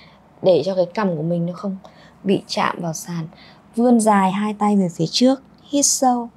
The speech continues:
thở ra. Đó, bạn ấn ngực, hạ khuỷu tay xuống. Hít lên, thở ra này.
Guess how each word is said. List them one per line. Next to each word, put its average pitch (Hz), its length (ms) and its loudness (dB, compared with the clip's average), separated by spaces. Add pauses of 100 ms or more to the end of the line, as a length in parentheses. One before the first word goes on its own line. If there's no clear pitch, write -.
(880)
thở 196 440 2
ra. 196 240 0 (3000)
Đó, 202 380 2 (600)
bạn 202 220 6
ấn 208 300 6
ngực, 262 280 4 (260)
hạ 220 260 2
khuỷu 208 200 6
tay 214 180 4 (100)
xuống. 185 180 2 (1120)
Hít 277 400 2
lên, 247 400 6 (1400)
thở 208 420 2
ra 214 240 2
này. 190 240 -2